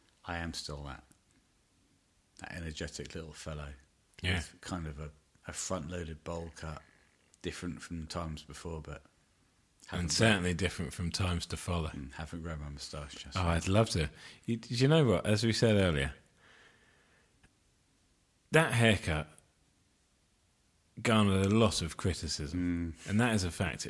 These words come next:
Speaker 2: Criticism from, from more important people than us.
Speaker 1: <laughs> Yeah.
Speaker 2: But the fact is, if I could grow that haircut right now, I would.
Speaker 1: Oh, so would I.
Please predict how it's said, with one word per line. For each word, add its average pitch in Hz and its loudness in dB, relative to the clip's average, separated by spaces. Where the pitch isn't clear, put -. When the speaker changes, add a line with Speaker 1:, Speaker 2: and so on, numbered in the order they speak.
Speaker 2:
Criticism 110 4
from, 98 4
from 98 2
more 127 6
important 107 4
people 101 4
than 87 0
us. - -2
Speaker 1:
<laughs> - 0
Yeah. - 0
Speaker 2:
But 101 4
the 107 0
fact 131 2
is, 87 2
if 85 -2
I 131 6
could 110 -2
grow 104 4
that 98 2
haircut 101 0
right 98 0
now, 80 0
I 87 2
would. 82 0
Speaker 1:
Oh, 104 2
so 85 -2
would 78 -2
I. 73 -4